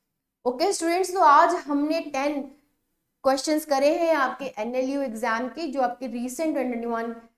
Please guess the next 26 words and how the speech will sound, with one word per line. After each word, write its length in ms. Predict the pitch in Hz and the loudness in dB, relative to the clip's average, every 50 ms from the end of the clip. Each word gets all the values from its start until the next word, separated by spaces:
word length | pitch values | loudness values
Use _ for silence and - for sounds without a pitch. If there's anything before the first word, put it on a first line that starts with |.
| _ _ _ _ 247 | _ _ _ _ -4
में 200 | 254 247 254 - - | -4 -4 -4 0 2
आ-, 280 | 214 220 - 220 233 - | 2 4 6 6 4 4
आए 240 | 220 226 233 254 294 320 349 | 4 2 2 2 2 2 0
हैं। 200 | 359 359 370 415 - _ _ _ _ _ _ _ _ - | -2 -2 -4 -4 -6 _ _ _ _ _ _ _ _ 2
So 60 | 302 | 4
I 140 | 294 320 330 349 | 4 4 4 6
hope 280 | 392 415 427 427 - | 4 4 4 6 8
आपको 380 | 294 285 262 - - - 320 320 | 8 8 8 6 0 0 0 0
ये 160 | 320 302 311 294 | 0 2 2 0
अच्छे 360 | 285 302 - - - 381 370 | 0 0 -6 -6 -2 0 0
से 100 | 359 370 | 0 0
समझ 380 | 359 - 320 294 285 302 294 285 | 0 0 2 2 2 2 0 0
लग 200 | 269 247 233 226 | -2 -2 -2 -2
गए 120 | 262 269 | -2 0
होंगे 220 | 294 277 262 262 262 | 0 0 0 -2 -4
कि 140 | 262 277 269 | -4 -6 -8
क्या, 300 | - _ - 294 285 294 294 285 285 277 277 285 285 - | -10 _ 2 4 6 6 8 6 6 4 2 0 -6 -10
अगर 160 | 233 226 254 247 | -6 -2 0 0
आपके 240 | 233 233 - 262 | 0 0 -2 -6
पास 220 | 254 247 254 254 254 254 | -2 -2 -2 -2 -4 -6
प्रिंसिपल 480 | 247 247 240 240 - 277 240 233 226 247 | -6 -6 -6 -6 -10 -8 -6 -2 0 0
आता 220 | 233 233 - 240 | 0 -2 -2 -8
है 260 | 247 233 240 226 220 | -8 -6 -6 -6 -6
तो 220 | 220 226 247 240 240 | -6 -6 -6 -6 -6
उसमें 240 | 226 - 247 240 | -6 -8 -10 -10
क्या 240 | 240 - 247 226 240 | -6 -2 0 0 0